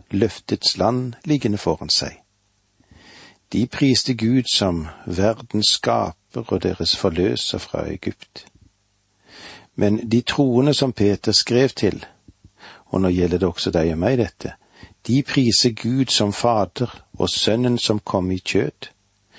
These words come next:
den Herre Jesus Kristus, han som er hodet for en ny skapning og for den åndelige forløsningen. Han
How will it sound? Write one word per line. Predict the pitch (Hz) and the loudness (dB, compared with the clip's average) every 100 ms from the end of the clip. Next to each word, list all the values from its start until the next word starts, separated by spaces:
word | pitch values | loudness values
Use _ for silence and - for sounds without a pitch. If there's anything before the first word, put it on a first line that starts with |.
| - - - _ 92 | -20 -20 -20 _ -6
den | 87 | -4
Herre | 95 98 | -2 -2
Jesus | 87 104 110 - 107 - | 2 2 2 0 -2 -2
Kristus, | - 127 - - - - - _ _ _ _ _ _ | -2 -2 -2 -6 -8 -8 -10 _ _ _ _ _ _
han | - 117 147 143 - - | -4 -2 -2 -6 -12 -8
som | - 101 | -2 0
er | 107 - | 0 0
hodet | 135 120 113 - 127 | -2 -2 -8 -2 -2
for | - 110 95 | 0 -2 0
en | 92 | 0
ny | 90 | 0
skapning | 110 - 107 85 - - 113 - _ _ - - _ - | -2 -2 -2 -4 -8 -8 -8 -10 _ _ -20 -20 _ -2
og | 87 - | -2 0
for | 92 85 | -2 0
den | 80 78 - | -2 -6 -6
åndelige | 107 110 87 76 78 - 85 80 | 0 2 2 -2 -10 -8 -4 -4
forløsningen. | 82 73 78 131 - 185 - - _ _ _ _ _ _ _ _ _ - - - - _ | -2 -2 -2 -4 -6 -8 -14 -20 _ _ _ _ _ _ _ _ _ -20 -20 -20 -20 _
Han | - 123 139 110 | -4 -2 0 -2